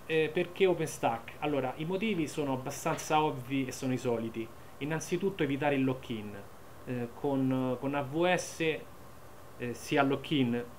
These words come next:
anche qui, eh, in realtà fino a qualche anno fa si riteneva che, che,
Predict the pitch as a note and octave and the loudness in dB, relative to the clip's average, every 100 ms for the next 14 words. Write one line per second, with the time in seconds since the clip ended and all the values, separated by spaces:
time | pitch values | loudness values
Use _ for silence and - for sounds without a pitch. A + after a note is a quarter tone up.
0 | - C#3+ C#3+ D#3+ - D3 A#2 - - - | -10 -4 0 -2 0 0 0 -4 -16 -16
1 | - - C3 C3 C3+ C3+ D3+ F#3 F3+ D3+ | -16 -6 -2 0 2 2 4 4 4 6
2 | D3+ D3+ - - D3 C3+ D3+ - D3+ E3+ | 8 8 4 -4 -2 0 0 0 0 0
3 | - C#3+ C#3 - B2+ B2+ C#3+ C#3+ C3 A#2+ | 6 4 4 0 -2 0 2 4 4 4
4 | B2+ B2 - - - - B2 | 0 -2 -8 -16 -10 -4 -2